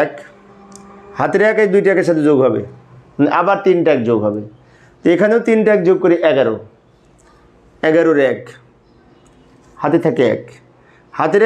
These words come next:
এক আর এই এক যোগ করে আবার দশ, দশের শূন্য, হাতে থাকে এক। হাতের এক আর এই এক যোগ করে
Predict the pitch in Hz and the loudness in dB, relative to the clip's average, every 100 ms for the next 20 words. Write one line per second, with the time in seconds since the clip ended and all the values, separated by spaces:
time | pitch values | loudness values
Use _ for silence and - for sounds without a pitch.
0 | 240 233 226 208 180 143 131 139 147 165 | 2 2 2 2 2 0 0 0 0 2
1 | 180 175 170 139 131 117 - - 123 147 | 2 2 0 2 2 0 -2 -8 -2 0
2 | 143 143 - 123 113 98 - - _ _ | 0 -2 -2 -2 -4 -8 -14 -20 _ _
3 | _ - _ _ _ _ _ - 139 151 | _ -20 _ _ _ _ _ -6 -4 -2
4 | 160 135 120 113 - - _ _ - 127 | 0 0 0 -2 -12 -20 _ _ -10 -6
5 | 151 196 214 220 208 196 190 160 170 165 | -2 2 2 2 2 2 2 0 0 2